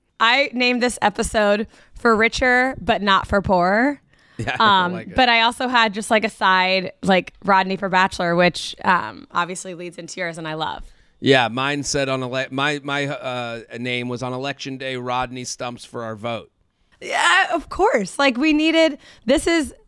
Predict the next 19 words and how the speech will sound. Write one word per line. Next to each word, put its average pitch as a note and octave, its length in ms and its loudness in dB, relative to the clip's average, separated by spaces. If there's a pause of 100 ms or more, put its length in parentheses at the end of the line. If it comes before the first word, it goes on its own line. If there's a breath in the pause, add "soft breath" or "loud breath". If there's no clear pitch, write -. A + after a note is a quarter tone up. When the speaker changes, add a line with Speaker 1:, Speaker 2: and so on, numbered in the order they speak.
Speaker 1:
he D4+ 280 2
is C#4+ 180 -4
the C4 100 2
Bachelor, A3 600 2
the G#3 480 2 (560 soft breath)
arc, A#3+ 540 0 (340)
the A3 120 4
story A3+ 420 2
we've G#3 200 0
been G3+ 180 0
waiting F#3+ 340 4
for. E3+ 200 0
Speaker 2:
Uh, E3 160 4
Speaker 1:
And G#3+ 200 4
the A3 80 2
fact A#3+ 380 0
that - 160 -2
the A#3+ 100 2
producers A#3 720 2